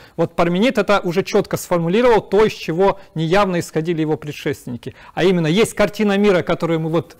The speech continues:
воспринимаем чувствами, а есть то, как мир существует на самом деле, независимо от наших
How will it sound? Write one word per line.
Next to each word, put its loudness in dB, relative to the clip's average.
воспринимаем -2
чувствами, -4
а 2
есть 0
то, 4
как -2
мир 2
существует -2
на 0
самом 0
деле, 0
независимо -2
от -10
наших -8